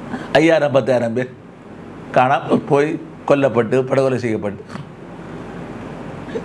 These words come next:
எண்பத்தேழு, எண்பத்தெட்டிலே சுமார் இருபதனாயிரம் பேரை கொலை செய்யப்பட்டு, ஏன் உங்களுடைய தலைவர் அமரர் ரோஹண விஜயவீர படுகொலையை பற்றி ஏன் இன்னும் ஆராயவில்லை? அவரை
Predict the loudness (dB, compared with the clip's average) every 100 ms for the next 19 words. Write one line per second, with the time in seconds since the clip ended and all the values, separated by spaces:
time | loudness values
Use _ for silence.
0 | -8 0 2 6 6 6 4 4 2 0
1 | 0 0 2 0 0 -6 -18 -16 -4 2
2 | 2 2 -8 -20 -20 -14 -2 2 4 4
3 | 2 0 0 0 0 -2 -8 -18 -18 -4
4 | 0 0 0 0 -2 -4 0 0 -2 -18
5 | -8 2 4 4 -2 -10 -14 -14 0 4
6 | 6 6 6 4 6 2 0 -4 -14 -18
7 | -18 -18 -4 2 4 4 4 2 -4 -2
8 | 4 6 6 4 2 4 6 6 4 2
9 | 0 -12 -12 -4 0 4 4 4 2 -2
10 | 2 2 4 4 4 4 2 0 -4 -8
11 | -10 -20 -20 -20 -20 -20 -20 -20 -20 -18
12 | -16 -10 0 2 2 0 -10 -12 -4 4
13 | 4 6 4